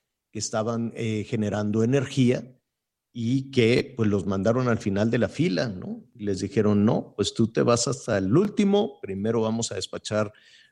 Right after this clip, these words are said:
con la, con, con, con, eh, con Pemex, con el combustóleo", en fin. Hay toda una discusión, habrá un panel de discusión. Hay muchos números alrededor. Ayer hablábamos de que la sanción, de que las pérdidas de estas empresas podrían ser de diez mil millones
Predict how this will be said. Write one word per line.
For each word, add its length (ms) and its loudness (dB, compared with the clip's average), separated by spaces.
con 160 -8
la, 400 -2
con, 200 -10
con, 560 -6
con, 680 2
eh, 400 2
con 200 0
Pemex, 460 2
con 200 0
el 100 -6
combustóleo", 680 0
en 100 0
fin. 420 0
Hay 140 0
toda 160 0
una 160 -4
discusión, 640 -4
habrá 300 -4
un 200 -4
panel 280 -4
de 80 -6
discusión. 640 -6
Hay 260 0
muchos 580 0
números 460 -4
alrededor. 500 -8
Ayer 280 -6
hablábamos 520 -4
de 80 -8
que 120 -10
la 100 -8
sanción, 480 -6
de 140 -4
que 100 -4
las 160 -8
pérdidas 560 -4
de 60 -6
estas 280 -6
empresas 460 -2
podrían 420 -4
ser 200 -10
de 240 -6
diez 320 -18
mil 160 -16
millones 580 -6